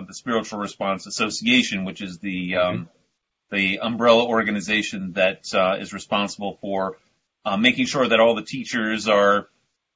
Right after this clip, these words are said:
Speaker 1: uh, on book <laughs> when they're, when they're, when they're teaching this stuff. And, uh, we also
Speaker 2: Right.
Speaker 1: coordinate classes throughout the country, and actually throughout the world. Uh, the, um, it's really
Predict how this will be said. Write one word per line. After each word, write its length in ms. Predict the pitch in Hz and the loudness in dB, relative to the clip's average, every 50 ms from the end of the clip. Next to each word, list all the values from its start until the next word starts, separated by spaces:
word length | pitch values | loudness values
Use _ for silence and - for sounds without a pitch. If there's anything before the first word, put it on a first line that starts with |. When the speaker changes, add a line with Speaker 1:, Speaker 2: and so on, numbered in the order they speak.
| _ _ _ _ _ _ _ _ _ | _ _ _ _ _ _ _ _ _
Speaker 1:
uh, 380 | - - 95 95 92 92 92 87 - _ _ _ - | -2 0 2 4 4 4 4 2 0 _ _ _ 2
on 200 | 127 131 131 127 | 4 4 6 6
book 360 | 127 135 127 127 - - - _ _ _ - | 4 4 4 4 2 -2 -16 _ _ _ -2
<laughs> 160 | - 160 190 | 4 6 8
when 140 | 175 165 156 | 8 8 8
they're, 140 | 160 165 175 | 8 6 6
when 180 | 120 123 117 | 6 4 4
they're, 140 | 113 113 113 | 4 2 2
when 160 | 113 113 120 | 2 2 2
they're 140 | 113 110 107 | 2 2 0
teaching 340 | - - 120 113 - 123 107 | 2 0 0 0 0 -2 -4
this 140 | 107 107 - | -4 -4 -2
stuff. 280 | - 113 101 98 95 - - | 4 4 4 4 4 0 -4
And, 420 | 113 104 98 98 101 101 92 87 | -2 -2 0 0 0 -2 -2 2
uh, 140 | 104 98 98 | 2 2 4
we 120 | 98 110 110 | 4 4 2
also 180 | 110 104 90 | 2 2 2
Speaker 2:
Right. 80 | 87 87 | -2 -6
Speaker 1:
coordinate 560 | - - 110 110 107 101 107 104 101 98 - | -8 -10 -8 -8 -6 -6 -4 -4 -6 -6 -8
classes 580 | - - 107 101 101 98 - - 104 90 85 - | -8 -4 0 2 2 0 0 -4 -10 -10 -10 -8
throughout 300 | - 104 98 95 92 - | -4 0 2 2 2 0
the 60 | - | -4
country, 520 | - - 107 104 101 - 101 87 87 82 _ _ - | -6 -4 -4 -4 -4 -4 -4 -4 -4 -6 _ _ 0
and 80 | - 123 | 2 2
actually 220 | 127 - 123 110 | 4 2 0 -4
throughout 260 | 107 117 123 120 117 | 0 4 4 4 4
the 80 | - 101 | 2 -4
world. 420 | 92 113 131 127 104 87 90 - _ _ _ _ _ _ _ _ _ _ _ - | -2 0 2 2 2 2 0 -4 _ _ _ _ _ _ _ _ _ _ _ -4
Uh, 480 | - 104 101 98 95 95 92 92 92 90 90 _ - - - | 0 2 4 4 6 6 4 2 0 -4 -12 _ -20 -16 -8
the, 440 | - 104 101 95 95 95 92 95 95 | -4 -2 -2 -2 -2 -4 -2 2 2
um, 340 | 95 98 95 95 95 87 _ | 4 4 4 2 -2 -6 _
it's 220 | - 123 - - | -10 -10 -10 -8
really 600 | 98 95 104 123 135 135 127 127 120 113 - - | -8 -4 -2 0 0 2 4 4 2 2 0 -6